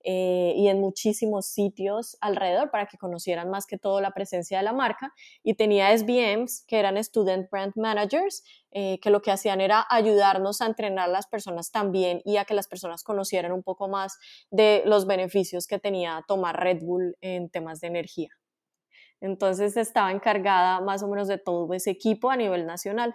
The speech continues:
en Colombia, eh, de hacer todo ese, ese entrenamiento, todo el reclutamiento, manejar todos los indicadores. Bueno, era muchísimo trabajo y luego organizar todos los eventos,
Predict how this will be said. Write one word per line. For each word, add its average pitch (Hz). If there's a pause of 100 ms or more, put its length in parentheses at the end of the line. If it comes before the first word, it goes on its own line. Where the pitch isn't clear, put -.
en 196
Colombia, 180 (520)
eh, 170
de 175
hacer 196
todo 226
ese, 233
ese 226
entrenamiento, 247
todo 202
el 190
reclutamiento, 226
manejar 190
todos 190
los 196
indicadores. 196
Bueno, 165
era 202
muchísimo 226
trabajo 185
y 202
luego 202
organizar 202
todos 185
los 190
eventos, 170